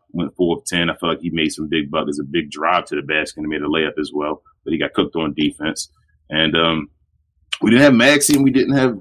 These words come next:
and Luka wasn't in the best, man. Kyrie tried to go off and do as much as he could. It was good to see him still continue to be aggressive.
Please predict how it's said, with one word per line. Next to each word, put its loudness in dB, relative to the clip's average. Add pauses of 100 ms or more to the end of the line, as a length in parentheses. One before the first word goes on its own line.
and 2
Luka 4
wasn't 2
in 2
the -2
best, 0
man. 0
Kyrie 2
tried 0
to -4
go 2
off 2
and -6
do 4
as 2
much 0
as -10
he 2
could. 0
It -8
was -8
good 0
to -6
see -8
him -8
still -6
continue -6
to -4
be 0
aggressive. -2